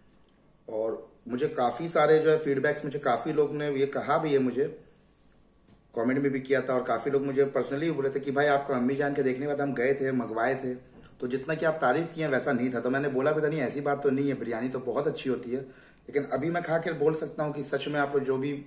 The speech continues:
बोले हैं वो सच, मतलब सच आपने कहा है या सही कहा है, क्योंकि ये बिरयानी वो है ही नहीं जो मैंने खाई थी। तो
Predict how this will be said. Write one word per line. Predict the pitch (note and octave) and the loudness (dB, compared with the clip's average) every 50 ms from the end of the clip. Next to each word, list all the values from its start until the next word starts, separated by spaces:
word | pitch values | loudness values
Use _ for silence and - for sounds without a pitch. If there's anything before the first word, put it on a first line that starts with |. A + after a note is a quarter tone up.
| - B2+ | -6 -2
बोले | B2 B2+ C3 C#3+ | -2 2 2 2
हैं | D3 D3 | 2 2
वो | C3+ C3+ B2+ | 2 0 0
सच, | - - C3 B2+ B2 - - - | 0 0 0 0 0 -2 -2 0
मतलब | C3 B2 A#2+ A#2+ A#2 A#2+ A#2 - | 2 2 2 2 0 -4 -4 -2
सच | - D3 C#3 - D3 | -2 -2 0 0 0
आपने | B2+ A#2+ - B2+ A#2+ | 0 0 0 -2 -2
कहा | A#2+ A#2 A2+ | 0 0 0
है | A#2+ C#3 - - - - - - _ _ _ _ _ _ - | 0 0 -2 -6 -12 -18 -20 -20 _ _ _ _ _ _ -2
या | B2 C3 B2+ | -2 -2 0
सही | - C3 B2+ E3+ | 2 2 2 2
कहा | E3 D3+ C#3 C3 | 4 4 4 4
है, | F2 E2 - - - - - - _ _ - _ _ _ _ _ _ _ - - | 4 2 0 -4 -6 -12 -20 -20 _ _ -20 _ _ _ _ _ _ _ -20 -20
क्योंकि | - - C3 C3+ C#3+ C#3+ | -14 -12 -6 -4 -2 -2
ये | C3+ C#3+ D#3+ | 0 0 0
बिरयानी | D3+ D#3 D3+ D3+ D3 D#3 D#3+ | 0 2 2 2 2 2 4
वो | C#3+ D#3 D#3+ | 4 4 4
है | B2+ A#2 B2+ | 4 2 2
ही | C#3+ D#3 | 0 0
नहीं | E3 E3 | 0 -2
जो | D3+ D3+ | 0 0
मैंने | C#3 A#2 A2 B2+ | 0 0 -2 -4
खाई | B2+ - G#2+ G#2+ A2 | -4 -4 -4 -6 -6
थी। | - F#2+ F2 E2+ - - - - - - - - - _ _ - - _ - - | -6 -10 -14 -16 -18 -20 -20 -20 -20 -20 -20 -20 -20 _ _ -20 -20 _ -12 -4
तो | B2 A#2 | -2 0